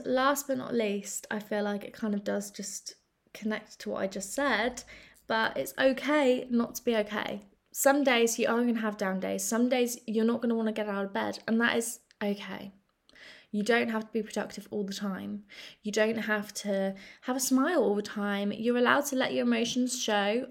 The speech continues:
and it doesn't make you weak. It makes you strong, strong enough that you're able to own your emotions and own how you feel, and share it with other people. Share with your friends how you're feeling, because I'm sure they care,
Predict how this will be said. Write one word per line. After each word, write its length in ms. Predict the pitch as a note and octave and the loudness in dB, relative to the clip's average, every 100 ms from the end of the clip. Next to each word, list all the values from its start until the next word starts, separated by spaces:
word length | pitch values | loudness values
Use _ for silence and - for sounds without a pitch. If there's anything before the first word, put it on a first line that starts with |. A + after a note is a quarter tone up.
| - | -2
and 440 | A#3 A#3 A#3 A#3 | 0 2 0 0
it 120 | A#3 | -2
doesn't 260 | A#3 A#3+ B3 | -2 0 0
make 240 | B3 A#3+ | -2 -2
you 140 | A3 G#3+ | -4 -2
weak. 500 | G3+ G#3+ - - - - _ | -2 -2 -6 -14 -20 -20 _
It 100 | A3 | -2
makes 320 | G#3+ G#3+ G#3+ | -2 -2 -4
you 80 | A3+ | -4
strong, 580 | - - G#3 G3 G3 - - | -4 -2 -2 -2 -4 -8 -12
strong 260 | - A3 G#3+ | -4 -2 0
enough 300 | G#3+ G#3 - | -2 -6 -8
that 100 | G3+ | -4
you're 220 | G#3 G#3 | -4 -2
able 260 | G#3 G3+ | -2 -2
to 260 | G3+ - - | -6 -6 -2
own 200 | G#3+ G#3 | 0 0
your 100 | F#3+ | 0
emotions 500 | F#3+ G3+ G3+ F#3+ F#3+ - | -2 -4 -4 -4 -4 -6
and 160 | G3 G3 | -6 -4
own 220 | G#3 G3+ | -4 -4
how 140 | G3 G3 | -4 -2
you 180 | G3 | -2
feel, 520 | F#3+ A#2+ D3+ F#3+ - - - - - - | -2 -2 0 -2 -6 -10 -16 -18 -16 -6
and 500 | A3 G#3+ A3 A3 A3 - | -4 -2 0 -2 -2 -6
share 320 | - - B3 B3 | -8 -2 0 0
it 80 | |
with 100 | A#3+ | 0
other 160 | A#3 A#3 | -2 -2
people. 640 | A3+ A#3+ B3 A#3+ G3+ G#3+ | 0 -2 -2 -2 -2 -2
Share 320 | A3+ A#3+ B3+ | -4 0 2
with 140 | C4 B3 | 2 2
your 100 | A#3 | 0
friends 320 | A#3 A3+ A3 | 0 0 0
how 100 | A3+ | 0
you're 160 | A3 A3 | 0 0
feeling, 480 | A#3 B3 G#3+ F#3+ | 2 2 4 2
because 240 | G3+ A3+ B3+ | 0 -2 0
I'm 160 | B3 | 0
sure 240 | B3 - C4 | 0 0 0
they 140 | A#3+ | 0
care, 440 | A#3 A#3+ A3 F#3+ | -2 -2 0 -2